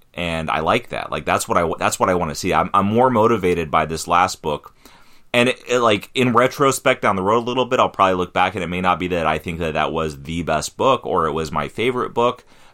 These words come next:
But right now I'm most excited about it 'cause it gives me the, the hopes for what I was hoping for. Like, this is actually gonna be what it is, is, you know, the, you know, people making their best creations of the things that they wanna make.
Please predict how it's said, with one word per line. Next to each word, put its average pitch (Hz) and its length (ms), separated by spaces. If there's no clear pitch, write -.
But 101 360
right 101 240
now 98 160
I'm 101 80
most 95 200
excited 117 440
about 76 240
it - 80
'cause 85 120
it 78 60
gives 92 240
me 98 300
the, 80 460
the 82 100
hopes - 340
for 98 160
what 85 160
I 78 60
was 73 140
hoping 76 360
for. 57 300
Like, 71 200
this 82 200
is 80 100
actually 82 340
gonna 78 200
be 78 160
what 76 340
it 69 140
is, 76 560
is, 78 480
you 90 60
know, 76 200
the, 80 360
you 85 100
know, 80 80
people 98 300
making 92 300
their 85 120
best 82 280
creations 76 560
of 67 80
the 65 60
things 78 260
that 67 100
they 71 80
wanna 69 240
make. - 480